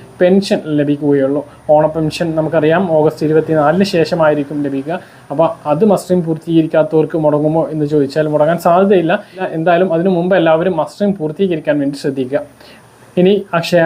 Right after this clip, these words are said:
കേന്ദ്രങ്ങളിൽ എത്താൻ കഴിയാത്ത ആളുകൾക്ക് വീട്ടിലെത്തി മസ്റ്ററിങ് ചെയ്യുന്നതിന് വേണ്ടിയിട്ടുള്ള സൗകര്യം അക്ഷയ ജീവനക്കാർ എ-, ചെയ്തു തരും. അത് അക്ഷയയിലോ അല്ലെങ്കിൽ തദ്ദേശ സ്ഥാപനത്തിലോ ആണ് നിങ്ങൾ ആ കാര്യം അറിയിക്കേണ്ടത്. ബയോമെട്രിക് മസ്റ്ററിങ് പരാജയപ്പെടുകയാണ്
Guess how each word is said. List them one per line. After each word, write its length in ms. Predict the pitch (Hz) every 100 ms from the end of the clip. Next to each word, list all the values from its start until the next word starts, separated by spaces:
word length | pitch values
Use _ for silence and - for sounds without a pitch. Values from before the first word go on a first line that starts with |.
| 170
കേന്ദ്രങ്ങളിൽ 440 | 185 180 190 196 190
എത്താൻ 200 | - 190 190
കഴിയാത്ത 420 | 165 175 214 220 196
ആളുകൾക്ക് 360 | 170 165 156 165
വീട്ടിലെത്തി 420 | 160 156 156 156 165
മസ്റ്ററിങ് 340 | 151 - 156 151
ചെയ്യുന്നതിന് 400 | 151 151 156 156
വേണ്ടിയിട്ടുള്ള 380 | 151 143 147 151 156
സൗകര്യം 340 | 147 143 151 147
അക്ഷയ 240 | - 151 143
ജീവനക്കാർ 460 | 143 143 139 143 139 135 147
എ-, 100 | 139 - - - - -
ചെയ്തു 200 | 151 170 147
തരും. 160 | 160 - - - -
അത് 100 | 160 175 147
അക്ഷയയിലോ 500 | - 233 220 156 160 -
അല്ലെങ്കിൽ 280 | 147 151 160 190 147
തദ്ദേശ 260 | 143 165 -
സ്ഥാപനത്തിലോ 580 | - 151 160 196 202 190 160
ആണ് 100 | 156 147
നിങ്ങൾ 180 | 147 143
ആ 20 | 143
കാര്യം 280 | 143 139 190 151
അറിയിക്കേണ്ടത്. 540 | 131 147 139 135 127 123 - - - - -
ബയോമെട്രിക് 560 | 156 196 226 208 208 - 175
മസ്റ്ററിങ് 400 | 160 - 208 185
പരാജയപ്പെടുകയാണ് 1000 | 165 185 202 233 196 185 185 156 156 185